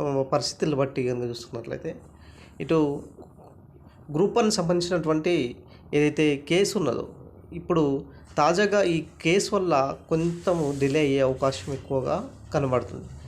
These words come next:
ఈ నోటిఫికేషన్లు డిలే అవ్వడానికి ప్రధాన కారణం ఏంటిదంటే ఒకటి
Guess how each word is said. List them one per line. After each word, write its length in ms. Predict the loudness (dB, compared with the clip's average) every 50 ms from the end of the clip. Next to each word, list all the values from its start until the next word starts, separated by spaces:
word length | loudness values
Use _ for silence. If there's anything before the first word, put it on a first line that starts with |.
| -16 -16 -16 -10 -2 0
ఈ 140 | 2 2 4
నోటిఫికేషన్లు 1120 | 4 4 4 4 2 2 2 0 0 2 2 0 0 2 2 2 4 4 4 2 0 -4 -6 -12 -12 -12 -4 -2
డిలే 240 | 0 2 4 4
అవ్వడానికి 420 | 4 4 4 4 4 4 2 2 0
ప్రధాన 360 | 0 2 2 4 4 2 2
కారణం 400 | 0 2 2 2 2 2 0 0
ఏంటిదంటే 720 | 0 0 0 0 0 0 0 -2 -4 -4 -4 -6 -6 -8 -10 -14 -16 -16 -16 -16 -6 -6
ఒకటి 580 | -4 -2 0 0 2 2 0 0 -2 -6 -10